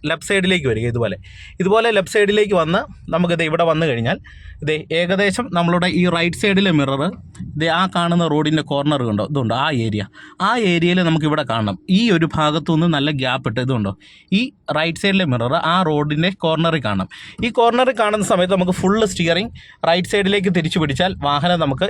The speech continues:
ഇങ്ങോട്ട് എടുക്കാനായിട്ട് കഴിയും. ഇപ്പം ഞാൻ നിങ്ങളെ കാണിച്ചു തരാം. ഇപ്പോൾ ഇവിടുന്ന് റൈറ്റ് സൈഡിലേക്ക് പിടിച്ചാൽ വണ്ടി നമുക്ക് ഇതുണ്ടോ, ഇതുപോലെ എടുത്ത് നമുക്ക് ഇവിടെ വന്ന് ഈ, ഈ ഒരു ഭാഗത്ത് വണ്ടി നേരെ ആയിക്കഴിഞ്ഞാൽ, അതായത് റോഡിൽ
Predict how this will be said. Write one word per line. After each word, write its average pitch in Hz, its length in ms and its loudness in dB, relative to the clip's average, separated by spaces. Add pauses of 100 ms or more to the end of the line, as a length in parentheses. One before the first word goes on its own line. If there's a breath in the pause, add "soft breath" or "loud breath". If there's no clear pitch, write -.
ഇങ്ങോട്ട് 170 240 2
എടുക്കാനായിട്ട് 156 400 2
കഴിയും. 113 160 -2
ഇപ്പം 180 160 -2
ഞാൻ 185 140 2
നിങ്ങളെ 165 220 0
കാണിച്ചു 139 220 -2
തരാം. 156 100 0
ഇപ്പോൾ 180 120 2
ഇവിടുന്ന് 180 280 2
റൈറ്റ് 165 200 0
സൈഡിലേക്ക് 175 320 0
പിടിച്ചാൽ 156 260 0
വണ്ടി 151 200 0 (220)
നമുക്ക് 156 220 0
ഇതുണ്ടോ, 110 240 -2 (420 loud breath)
ഇതുപോലെ 202 340 2
എടുത്ത് 139 240 0 (180)
നമുക്ക് 165 240 0
ഇവിടെ 165 200 2
വന്ന് 131 240 0 (680 loud breath)
ഈ, - 20 2 (140)
ഈ - 100 2
ഒരു 175 160 0
ഭാഗത്ത് 160 400 0
വണ്ടി 151 200 0 (140)
നേരെ 165 240 -2
ആയിക്കഴിഞ്ഞാൽ, 113 380 -2
അതായത് 175 260 0
റോഡിൽ 180 240 0